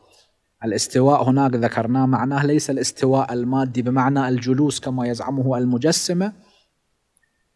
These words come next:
وإنما الاستواء بمعنى السيطرة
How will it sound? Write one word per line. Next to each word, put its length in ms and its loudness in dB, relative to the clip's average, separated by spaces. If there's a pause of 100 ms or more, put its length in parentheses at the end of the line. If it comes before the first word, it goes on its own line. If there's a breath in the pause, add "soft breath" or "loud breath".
(380)
وإنما 520 2
الاستواء 540 2
بمعنى 480 2
السيطرة 720 0